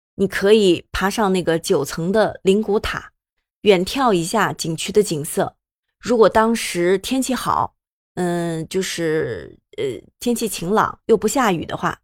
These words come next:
很美，能看得非常的远，视野非常的好。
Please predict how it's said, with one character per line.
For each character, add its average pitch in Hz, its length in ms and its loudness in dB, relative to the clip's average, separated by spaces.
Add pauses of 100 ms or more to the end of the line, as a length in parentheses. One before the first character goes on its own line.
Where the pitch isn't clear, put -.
很 - 160 -6
美， 180 300 -2 (760)
能 180 200 0
看 208 180 -4
得 185 60 -2
非 240 240 -2
常 165 240 -8
的 165 80 -4
远， 165 300 -4
视 - 260 -6
野 165 160 0
非 - 160 -6
常 156 180 -10
的 160 60 -8
好。 - 240 -10